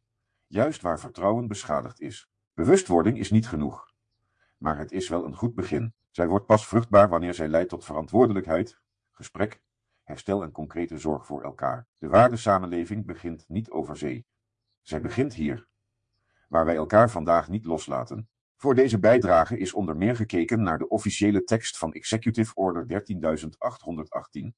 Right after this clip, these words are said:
waarin wordt beschreven hoe de Verenigde Staten sancties kunnen toepassen bij ernstige mensenrechten schendingen en corruptie. Ook is gebruik gemaakt van informatie van het Amerikaanse ministerie van Buitenlandse Zaken over het Global Magnitsky sanctieprogramma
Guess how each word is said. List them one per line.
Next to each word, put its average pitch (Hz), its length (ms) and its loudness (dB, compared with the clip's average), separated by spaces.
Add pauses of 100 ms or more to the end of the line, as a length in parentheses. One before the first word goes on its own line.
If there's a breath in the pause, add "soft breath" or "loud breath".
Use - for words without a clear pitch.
waarin 123 300 4
wordt 123 180 4
beschreven 123 540 2
hoe 110 180 2
de 104 80 4
Verenigde 98 480 0
Staten 90 500 0
sancties 120 480 -2
kunnen 82 280 -2
toepassen 110 600 -2
bij 76 180 -6
ernstige 101 480 -4
mensenrechten 82 680 -8
schendingen 85 560 -4
en 73 160 -16
corruptie. 123 600 -6 (200)
Ook 123 180 4
is 104 100 -4
gebruik 90 360 4
gemaakt 92 360 2
van 82 140 -8
informatie 87 640 0
van 85 120 -2
het 80 120 -6
Amerikaanse 80 680 -2
ministerie 95 580 0
van 78 180 -4
Buitenlandse 90 600 2
Zaken 85 480 2
over 76 260 -2
het 71 120 -12
Global 85 440 0
Magnitsky 87 520 -10
sanctieprogramma 76 880 -8